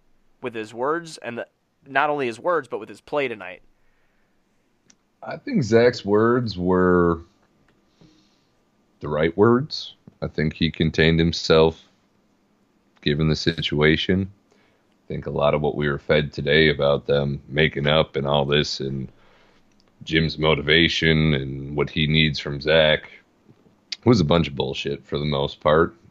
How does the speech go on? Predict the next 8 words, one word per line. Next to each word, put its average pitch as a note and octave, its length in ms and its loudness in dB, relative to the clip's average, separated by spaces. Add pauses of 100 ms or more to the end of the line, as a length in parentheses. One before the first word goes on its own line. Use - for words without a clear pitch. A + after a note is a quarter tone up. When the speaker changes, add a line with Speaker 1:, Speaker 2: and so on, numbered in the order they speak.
(120)
Speaker 2:
Um, C#2 560 0 (800)
you C#2+ 80 -8
know, C#2 200 -4
I C2+ 60 -8
think D#2+ 240 -2
Zach D#2 420 2 (120)
understands D#2+ 640 0
that D2 260 2